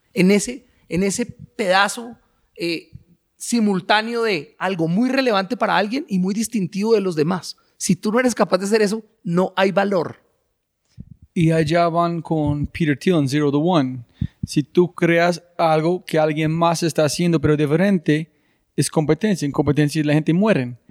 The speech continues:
Speaker 1: Tal cual.
Speaker 2: Pero como tú mencionaste en la pod-, y, en su artículo, y pienso que fue en Cama-, en la Cámara de Comercio Cali, y también en William Shaw mencionó, en yo tengo, soy un fan de Tostado en Justo en Bueno.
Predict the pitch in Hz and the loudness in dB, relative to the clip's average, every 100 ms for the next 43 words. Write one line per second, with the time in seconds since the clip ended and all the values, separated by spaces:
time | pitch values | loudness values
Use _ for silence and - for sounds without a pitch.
0 | - 170 208 196 156 - 160 151 180 170 | -10 -8 -4 0 0 2 0 2 2 2
1 | 185 - 180 165 190 190 170 156 147 - | 2 2 2 2 0 -2 0 2 2 0
2 | 156 151 160 143 156 - 156 147 - 156 | -2 0 0 0 -2 -2 0 0 0 0
3 | 143 165 139 151 165 _ _ _ _ _ | 0 -2 0 0 -2 _ _ _ _ _
4 | 151 143 139 139 160 156 160 139 - 156 | -2 0 0 0 0 0 -4 -4 -2 -2
5 | 147 143 143 143 139 139 143 - 139 151 | 0 -2 -2 -2 -4 -6 -8 -8 -4 0
6 | 156 147 151 151 139 147 147 139 151 156 | 2 2 2 0 0 0 2 2 2 -4
7 | _ _ _ _ - 160 - 156 147 143 | _ _ _ _ -4 -4 2 0 2 0
8 | 151 156 147 147 143 143 - _ - 151 | 0 2 0 -2 -6 -8 -14 _ -4 0
9 | 151 156 - 151 151 151 147 147 151 - | 2 2 2 2 4 2 0 0 -4 -4
10 | 139 131 123 139 151 151 160 156 147 - | -6 -6 -2 2 2 2 2 2 0 -2
11 | 147 131 - 151 147 143 135 156 151 151 | -4 -6 -4 2 4 2 0 0 0 0
12 | 147 143 135 - _ - 160 - 170 165 | 0 0 -4 -14 _ 0 0 2 0 2
13 | 160 180 165 - 151 180 240 180 208 | 0 0 0 0 0 2 2 2 0